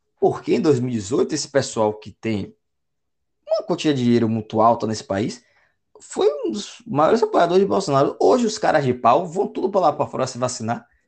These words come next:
com a, com o discurso de, "Ah, estou ajudando meu país, que eu estou dando." Pelo amor de Deus, vamos deixar de ser idiota, fazendo outra própria podcast que a gente, que a gente fez lá no podcast, que foi sobre a elite brasileira. Mesquinha,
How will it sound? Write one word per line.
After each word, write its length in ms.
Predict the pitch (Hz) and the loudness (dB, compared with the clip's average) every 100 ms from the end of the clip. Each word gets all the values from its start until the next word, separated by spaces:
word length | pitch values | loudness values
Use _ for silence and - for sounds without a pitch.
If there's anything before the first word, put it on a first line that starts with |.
| _ _ _ _ _ | _ _ _ _ _
com 120 | - | -4
a, 160 | 277 214 | -2 -4
com 180 | - 240 | -6 -4
o 60 | |
discurso 440 | 220 214 - 214 214 | -2 -4 -6 -8 -2
de, 120 | 208 | 4
"Ah, 100 | 220 | 4
estou 300 | 226 - 214 | 2 0 2
ajudando 360 | 214 202 196 202 | 2 4 2 4
meu 180 | 202 | 2
país, 320 | 208 170 175 - | 4 2 2 0
que 80 | |
eu 40 | 196 | -2
estou 200 | 190 196 | -2 -10
dando." 220 | - - | -12 -6
Pelo 200 | - 392 | 0 2
amor 260 | 156 143 123 | 4 2 2
de 100 | 113 | 0
Deus, 220 | 131 190 | -2 -2
vamos 220 | 240 175 | -2 -2
deixar 220 | 151 143 | -2 -2
de 80 | 127 | -4
ser 160 | - 127 | -4 -6
idiota, 380 | 107 120 127 - _ _ - - | -2 -4 -4 -10 _ _ -16 -4
fazendo 400 | 160 135 170 147 | 0 2 0 2
outra 560 | 143 175 175 160 143 | 4 2 0 2 2
própria 340 | 131 143 139 - - _ _ | 2 0 -2 -4 -10 _ _
podcast 380 | - 120 107 120 | -10 -8 -6 -8
que 80 | - | -8
a 20 | |
gente, 100 | 107 - | -12 -12
que 840 | - _ _ _ _ _ - 110 113 | -12 _ _ _ _ _ -16 -12 -10
a 40 | |
gente 100 | 107 | -10
fez 160 | - 127 | -8 -2
lá 100 | 117 | -2
no 100 | - | -2
podcast, 500 | 104 - 151 180 - | -10 -4 -4 -4 -8
que 460 | _ _ _ _ | _ _ _ _
foi 120 | - 156 | -6 -4
sobre 260 | 170 170 | -2 2
a 40 | 170 | 2
elite 380 | 127 156 - | 4 0 -4
brasileira. 640 | - 196 208 123 127 135 - _ _ _ _ | -2 0 0 0 0 -2 -6 _ _ _ _
Mesquinha, 1120 | - 233 277 - - - - 202 196 196 208 | -10 -4 0 0 -2 -8 -6 0 4 4 4